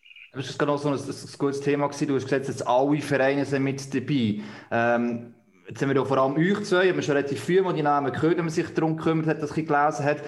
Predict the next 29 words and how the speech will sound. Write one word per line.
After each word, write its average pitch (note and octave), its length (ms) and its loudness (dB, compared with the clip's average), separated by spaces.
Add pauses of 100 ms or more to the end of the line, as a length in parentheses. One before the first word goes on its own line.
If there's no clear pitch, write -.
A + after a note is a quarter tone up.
(200)
Wie C3 100 -2
schwierig E3 280 4
ist F3 140 2
es E3 140 -6
gewesen, F3 240 0
die C#3 100 4
anderen D3+ 320 2
Vereine D3+ 300 2
von C#3 120 -2
dem C#3+ 180 0
zu C3+ 120 -4
überzeugen? D3+ 420 0
Oder D#3+ 80 4
hat D3 60 0
es D3+ 80 -6
irgendwelche C#3+ 240 -2
Stolpersteine D#3 680 0
gegeben, D3 280 2
jetzt C#3+ 200 -2
bis D3+ 220 -2
zu D3+ 60 0
dieser C#3+ 140 2
Gründung C#3+ 320 0
der C#3 100 -4
Swiss C#3+ 340 -2
League, C#3 200 0
damit C3+ 320 0
eben C3+ 240 0
so C3+ 400 2